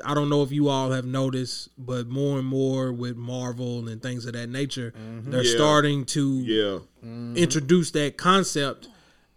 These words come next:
Speaker 1: And when we went to go see Eternals, I don't know if y'all have seen that yet.
Speaker 2: I haven't seen it
Speaker 3: I ain't
Speaker 2: yet.
Speaker 3: seen it yet. I heard it was
Speaker 1: So
Speaker 3: cold, though.
Speaker 1: so one of the superheroes is gay.
Speaker 3: Right.
Speaker 1: And we're sitting in the movie theater,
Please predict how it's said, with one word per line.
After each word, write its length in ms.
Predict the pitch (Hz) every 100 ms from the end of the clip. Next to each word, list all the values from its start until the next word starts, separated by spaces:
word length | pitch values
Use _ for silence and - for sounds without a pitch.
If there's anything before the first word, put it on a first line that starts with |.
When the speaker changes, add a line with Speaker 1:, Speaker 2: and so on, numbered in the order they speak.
| -
Speaker 1:
And 360 | 147 147 147 143
when 120 | 139
we 100 | 180
went 160 | 196 165
to 60 |
go 120 | 147 143
see 440 | - 156 151 135
Eternals, 520 | 127 123 180 196 139 123
I 80 |
don't 120 | 139 147
know 60 |
if 80 | 139
y'all 200 | 143 139
have 140 | 123
seen 180 | 170 170
that 220 | 135 120
yet. 60 | 113
Speaker 2:
I 20 |
haven't 160 | 120 110
seen 180 | 139 110
it 80 |
Speaker 3:
I 60 | 104
ain't 80 | 127
Speaker 2:
yet. 80 | -
Speaker 3:
seen 240 | 113 107
it 40 | 101
yet. 100 | 90
I 40 |
heard 160 | 95 98
it 20 |
was 40 | 143
Speaker 1:
So 160 | 143 101
Speaker 3:
cold, 220 | 90 85
though. 220 | 80 76 _ _ _ _ -
Speaker 1:
so 580 | 156 151 143 139 131 - _
one 340 | 139 139 170 170
of 160 | 151
the 60 | 147
superheroes 1300 | 131 214 202 170 170 156 147 147 143 135 - - - _ _ _ _ _ _ _ _ _ _ _ _ _ -
is 240 | 147 127 120
gay. 320 | 185 226 - - _ -
Speaker 3:
Right. 300 | 92 90 76 - - _ _ _ _ _ _ _ 156
Speaker 1:
And 600 | 165 165 160 151 147 139
we're 140 | 156 180
sitting 280 | - 185 175
in 60 | 156
the 80 |
movie 320 | 147 202 220 208
theater, 600 | 175 156 143 147 156